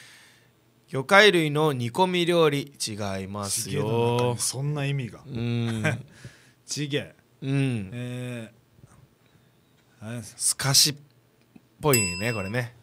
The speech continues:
Speaker 1: 又吉。
Speaker 2: ご飯。
Speaker 1: 違います。でもね、
Speaker 2: ご-、ご飯鍋みたいな。
Speaker 1: あの、近くないんだけど、全然。
Speaker 2: うん。
Speaker 1: 考え方は、そ-、そういう感じだと思う。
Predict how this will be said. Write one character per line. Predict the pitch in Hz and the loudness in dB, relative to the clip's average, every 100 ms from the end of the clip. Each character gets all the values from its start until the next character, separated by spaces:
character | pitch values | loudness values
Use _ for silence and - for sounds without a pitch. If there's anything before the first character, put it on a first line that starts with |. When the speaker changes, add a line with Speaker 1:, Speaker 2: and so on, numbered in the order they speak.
| - | -10
Speaker 1:
又 | 120 131 | -2 0
吉。 | 117 - - _ _ _ _ - 104 | 0 -2 -10 _ _ _ _ -18 0
Speaker 2:
ご | 131 180 | 4 4
飯。 | - 117 80 - _ _ _ _ _ _ _ _ | 2 -2 -4 -14 _ _ _ _ _ _ _ _
Speaker 1:
違 | - 175 208 214 | 2 8 12 12
い | |
ま | 214 208 | 10 6
す。 | - - | 6 4
で | 196 | 2
も | 220 | 2
ね、 | 196 165 151 143 | 4 4 4 2
Speaker 2:
ご-、 | |
ご | 127 | 2
飯 | 156 147 123 | 2 2 2
鍋 | 113 98 87 | 0 -2 -10
み | |
た | - | -16
い | 71 | -20
な。 | _ _ _ _ _ _ _ _ _ _ _ | _ _ _ _ _ _ _ _ _ _ _
Speaker 1:
あ | 143 143 | -4 -2
の、 | 147 143 135 135 - | 0 -2 -2 -2 0
近 | - - - | 2 2 4
く | 202 | 4
な | |
い | 190 | 4
ん | |
だ | 170 | 2
け | 131 | 0
ど、 | 120 | -4
全 | 110 104 | -6 -6
然。 | 107 104 - | -6 -6 -8
Speaker 2:
う | |
ん。 | 107 85 | -16 -8
Speaker 1:
考 | - 247 349 254 | -4 -2 6 10
え | 262 | 12
方 | 254 254 190 | 10 6 8
は、 | 180 170 120 - _ _ _ _ _ _ _ _ _ _ _ - | 10 10 6 -6 _ _ _ _ _ _ _ _ _ _ _ -4
そ-、 | - 208 | -4 0
そ | 175 226 | 6 8
う | |
い | 233 | 8
う | |
感 | 180 175 | 4 0
じ | 156 | 0
だ | 143 | -4
と | 143 | -6
思 | |
う。 | 98 | -14